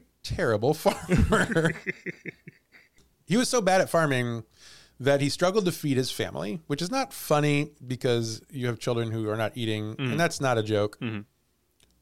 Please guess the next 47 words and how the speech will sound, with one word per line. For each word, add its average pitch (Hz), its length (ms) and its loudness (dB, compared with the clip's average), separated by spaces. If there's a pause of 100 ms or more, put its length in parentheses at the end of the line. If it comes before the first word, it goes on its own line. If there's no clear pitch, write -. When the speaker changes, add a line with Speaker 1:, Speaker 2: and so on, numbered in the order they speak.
(160)
Speaker 1:
But 208 140 2
I 240 80 2
do 226 160 0
wanna 190 180 4
say, 110 440 2 (840)
if 151 120 -8
you're 277 120 0
farming, 120 400 2
your 156 100 2
whole 233 140 4
deal 135 280 2
is 110 120 0
growing 107 260 0
food. 208 420 -6
Speaker 2:
Yeah. 147 180 2 (680)
Speaker 1:
And 156 100 -4
so 185 100 2
if 165 60 2
you're 226 80 0
not 269 140 0
growing 180 220 2
enough 165 160 2
food 147 260 0
to 139 80 -6
feed 131 160 -4
your 117 100 -2
family, 113 320 -4
I 110 60 0
don't, 202 220 0 (520)
I 139 80 0
don't 240 160 0
think 185 380 -4 (240)
that 139 140 -2
you, 151 240 -4 (240)
I 185 80 2
don't 247 160 -4
know 208 100 4
what 190 120 4
makes 180 180 0
you 170 80 -2
think 160 180 -2
you 151 60 -4
can 135 260 -4 (380)
grow 139 180 4
enough 127 240 0 (120)
to 131 280 -2
sell 117 600 2